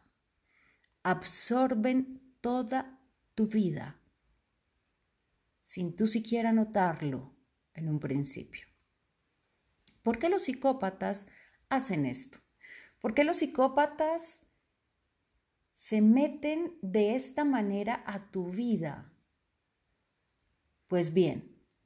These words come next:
lo primero que debemos comprender es que los psicópatas tienen unas necesidades distintas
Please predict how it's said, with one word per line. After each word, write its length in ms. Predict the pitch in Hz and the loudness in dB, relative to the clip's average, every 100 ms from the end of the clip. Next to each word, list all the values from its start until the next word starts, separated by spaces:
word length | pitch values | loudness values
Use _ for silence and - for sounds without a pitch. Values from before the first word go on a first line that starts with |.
| _ _ _ _ _ _ | _ _ _ _ _ _
lo 160 | 190 196 | -2 2
primero 380 | 202 240 294 339 | 4 4 4 2
que 100 | 302 | 0
debemos 460 | 247 247 254 262 | 0 0 0 0
comprender 800 | - 240 220 190 208 226 214 - | -2 -2 -2 -4 -2 0 -2 -2
es 160 | 185 180 | -8 -8
que 80 | 233 | -8
los 140 | 220 | -6
psicópatas 560 | 190 202 196 214 214 - | -4 -4 -4 -4 -6 -4
tienen 340 | 196 202 214 | -2 2 4
unas 300 | 214 208 208 | 4 2 -4
necesidades 800 | 185 185 180 175 175 190 202 180 | -6 -6 -10 -6 -4 -2 -4 -6
distintas 1120 | 160 - - 233 220 175 151 - - - - | -10 -12 -8 0 0 0 -6 -12 -14 -16 -18